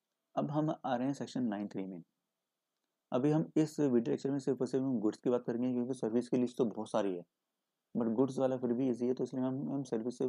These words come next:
करेंगे, यानी कौन से specified goods हैं। यानी कि नाइन थ्री, देखिए पहले बात करते हैं नाइन थ्री, हम किसके बारे में पढ़ रहे हैं। नाइन थ्री, that means where recipient is liable to pay G S T to the government, that means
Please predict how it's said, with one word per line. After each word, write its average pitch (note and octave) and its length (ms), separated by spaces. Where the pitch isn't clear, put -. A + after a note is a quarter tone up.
करेंगे, A2+ 300
यानी - 800
कौन B2+ 240
से D#3 160
specified A#2 480
goods G#2+ 260
हैं। G2+ 80
यानी - 760
कि C3+ 80
नाइन B2 240
थ्री, C#3+ 100
देखिए C3+ 280
पहले - 220
बात B2+ 160
करते C3+ 140
हैं C3 80
नाइन A#2+ 200
थ्री, C3 160
हम C#3 140
किसके - 320
बारे C3 180
में B2+ 60
पढ़ B2 100
रहे B2+ 100
हैं। B2+ 40
नाइन A2 180
थ्री, G#2+ 120
that G#2 200
means C3 220
where A#2+ 300
recipient B2 580
is A2+ 140
liable G#2+ 240
to A#2 140
pay A#2+ 100
G G2+ 160
S - 140
T B2 100
to F3 140
the B2 80
government, F#2 340
that G2 180
means D3 180